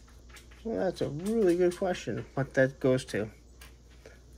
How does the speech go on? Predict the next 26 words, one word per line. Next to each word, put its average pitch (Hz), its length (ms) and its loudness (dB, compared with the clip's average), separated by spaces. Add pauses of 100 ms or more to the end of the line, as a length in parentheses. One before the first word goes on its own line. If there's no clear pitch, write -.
(360)
<laughs> 262 60 4 (1400)
Uh, - 220 2
I 147 80 4
have 175 200 0
no 117 300 0
idea. 151 540 0 (600)
As 131 140 -6
I'm 123 100 -2
trying 127 300 0
to 120 60 0
look, 135 300 2 (600)
it - 240 -8
looks 147 220 -4
like 139 160 2
it's, 117 280 -4
it's - 380 -8 (320)
a - 380 -6
rectangle 147 760 4
here 175 320 2
where 123 220 2
it 113 100 -2
should 135 360 2 (680)
kind 143 300 4
of 117 180 4
peg 135 300 4
in. 185 360 6